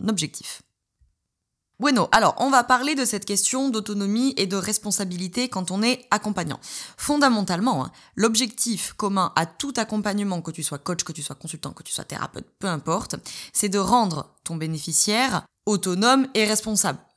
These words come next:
Responsable, j'entends par là, littéralement, en capacité d'apporter une réponse par lui-même, ça c'est l'autonomie, à ce qu'il vit, à ce qu'il ressent. Je répète, responsable et autonome, en capacité d'apporter une réponse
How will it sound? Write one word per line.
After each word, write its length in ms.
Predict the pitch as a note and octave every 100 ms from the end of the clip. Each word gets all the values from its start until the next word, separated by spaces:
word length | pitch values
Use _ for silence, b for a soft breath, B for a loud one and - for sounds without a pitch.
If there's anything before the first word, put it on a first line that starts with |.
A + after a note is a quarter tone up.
| -
Responsable, 520 | E3+ E3 F3 G#3 G#3+
j'entends 280 | F#3+ E3 E3
par 180 | D#3 D#3
là, 380 | F3 A3 C#4+ -
littéralement, 680 | F#3 G3 G3 E3 F3 F#3+ -
en 140 | F#3+
capacité 520 | F#3 F3 F3 F3+ F3
d'apporter 540 | G#3 F3 F3 - G#3 F#3+
une 80 | F3+
réponse 540 | F#3 - D3 G3 - _ _ _ _
par 220 | A3+ G#3+
lui-même, 480 | G#3+ G#3+ E3 D#3+ A3+ -
ça 140 | -
c'est 120 | D#3+ D3+
l'autonomie, 520 | D3 D#3+ D3 D3 F#3+ B B
à 100 | -
ce 120 | F3+ -
qu'il 140 | D#3
vit, 200 | F3 A#3+
à 60 | F3+
ce 80 |
qu'il 120 | - F#3
ressent. 320 | F3 - - _
Je 120 | - D3+
répète, 460 | D3+ F3+ B3+ - B B B B _ _ _ _ _ _ _
responsable 520 | - G3+ G#3 G3 G#3 F#3+
et 40 |
autonome, 500 | F3+ F3 E3 F3+ A#3
en 120 | F#3+
capacité 440 | F#3 F3+ E3+ E3+ F#3+
d'apporter 400 | F#3 E3+ - F#3+
une 100 | F3+
réponse 520 | E3+ E3+ F#3+ A#3+